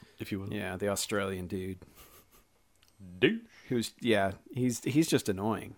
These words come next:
Speaker 1: Yeah, pretty much. It would have been much better if he was who I thought it was than the first shot. It,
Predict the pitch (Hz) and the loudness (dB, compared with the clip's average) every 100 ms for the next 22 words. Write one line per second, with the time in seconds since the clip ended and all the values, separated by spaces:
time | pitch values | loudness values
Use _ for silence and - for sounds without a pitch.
0 | _ 131 120 117 101 85 - - _ _ | _ 4 4 2 -2 -2 -4 -12 _ _
1 | _ _ _ - - 135 139 120 107 107 | _ _ _ -8 2 6 8 8 10 8
2 | - 104 98 92 98 92 87 95 87 92 | 8 6 6 4 0 -2 0 0 0 0
3 | 92 87 85 87 85 80 90 - 92 80 | 0 0 -2 -4 -6 -4 -4 -2 -2 -2
4 | 73 | -4